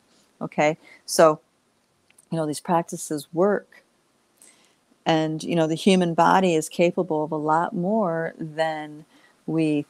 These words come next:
think. And it's because we're taught that this is how it is, but it's not.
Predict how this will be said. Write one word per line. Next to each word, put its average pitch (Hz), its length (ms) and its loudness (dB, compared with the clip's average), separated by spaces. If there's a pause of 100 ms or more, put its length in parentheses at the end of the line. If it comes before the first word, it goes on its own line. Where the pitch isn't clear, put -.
think. - 460 0 (340)
And 160 140 0
it's 160 140 -2
because 165 400 2
we're 165 180 4
taught - 760 4 (280)
that 165 400 2
this 151 200 -2
is 175 140 -2
how 151 300 -8
it 160 100 -2
is, 220 380 2
but 160 160 -6
it's - 200 -10
not. 208 600 -4